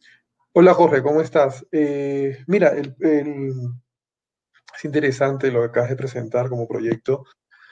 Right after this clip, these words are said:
Eh, tengo una consulta. Eh, quisiera saber cómo, cuál es el beneficio que tiene este proyecto pa-, eh, para la situación actual que está viviendo la población, ¿no? Con el tema del covid.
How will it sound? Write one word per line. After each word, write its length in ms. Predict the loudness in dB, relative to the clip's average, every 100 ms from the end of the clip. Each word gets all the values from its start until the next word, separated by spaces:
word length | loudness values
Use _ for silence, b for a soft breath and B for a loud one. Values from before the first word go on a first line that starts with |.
| b b b b _ 6
Eh, 300 | 10 10 8
tengo 180 | 6 6
una 140 | 4
consulta. 640 | 2 0 -4 -4 -4 -4 0
Eh, 240 | 0 0
quisiera 240 | -2 0 2
saber 300 | 4 2 4
cómo, 680 | 4 6 8 8 6 0 _ _ _ _ _ _ _ _ _ _ _ _ _ _ _ _ _ 4
cuál 160 | 6
es 140 | 6 4
el 100 | 0
beneficio 840 | -2 -4 -6 -6 -6 -6 -2 -4
que 120 | -4
tiene 200 | -8 -6
este 220 | -6 -6 -6
proyecto 760 | -4 -2 -2 -2 -4 -4 -4 _ _ _ _ _ _ _ 2
pa-, 320 | 8 10 8
eh, 540 | 6 2 0 -2 -8 -12 _ _
para 160 | 4 4
la 60 | 4
situación 320 | 0 2 2
actual 240 | 2 0
que 60 | 0
está 120 | 2
viviendo 400 | 4 4 4 4
la 120 | 2
población, 600 | 0 0 -2 2 2 2
¿no? 120 | -2
Con 140 | -2 -2
el 60 |
tema 240 | -2 -2 -2
del 180 | -4 0
covid. 300 | 2 2